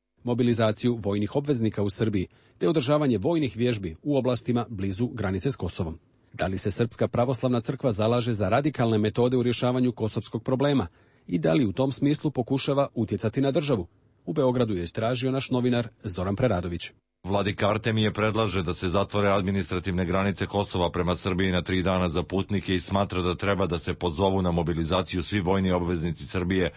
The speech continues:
Speaker 2: pod vidom provere spremnosti i edukacije na tri dana, kao i da se organizuju vojne vežbe u oblastima blizu Kosova. Treba, prema mišljenju episkopa Artemija, takođe izvesti masovne demonstracije u Beogradu i ostalim gradovima Srbije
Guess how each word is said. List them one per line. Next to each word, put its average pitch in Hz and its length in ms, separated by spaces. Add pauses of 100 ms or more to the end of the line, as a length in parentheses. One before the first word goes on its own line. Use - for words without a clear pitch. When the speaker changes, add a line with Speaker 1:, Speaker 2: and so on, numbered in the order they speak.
(300)
Speaker 2:
pod 104 180
vidom 101 300
provere 101 380
spremnosti 98 680
i 82 180
edukacije 90 580
na 85 100
tri 92 240
dana, 95 380 (360)
kao 107 140
i 107 40
da 98 120
se 104 200
organizuju 101 640
vojne 101 300
vežbe 95 320
u 92 100
oblastima 87 460
blizu 85 340
Kosova. 71 500 (300)
Treba, 107 320
prema 101 280
mišljenju 101 400
episkopa 98 540
Artemija, 104 500 (320)
takođe 107 400
izvesti 101 360
masovne 101 460
demonstracije 95 680
u 87 60
Beogradu 92 580
i 85 60
ostalim 92 380
gradovima 90 460
Srbije 98 480